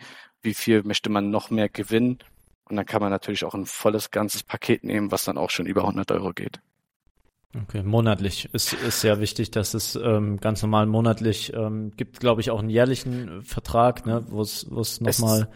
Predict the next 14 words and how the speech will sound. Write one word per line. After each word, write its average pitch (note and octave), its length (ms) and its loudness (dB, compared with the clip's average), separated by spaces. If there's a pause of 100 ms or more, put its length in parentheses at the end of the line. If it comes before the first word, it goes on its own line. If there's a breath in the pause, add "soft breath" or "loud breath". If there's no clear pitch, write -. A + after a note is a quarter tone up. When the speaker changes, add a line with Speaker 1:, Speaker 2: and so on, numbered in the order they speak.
(160 loud breath)
Speaker 1:
bei C3+ 160 2
uns E3 220 -2
eigentlich - 340 -2
bei, - 200 2
per - 220 -4
Standard A2+ 480 2
ist - 140 -6
immer, A2+ 180 0
sind A2 180 -4
immer G#2 160 -4
Jahresverträge C3 960 0
mit A2+ 160 2
jährlicher A2 380 2
Vorauszahlung. B2 880 0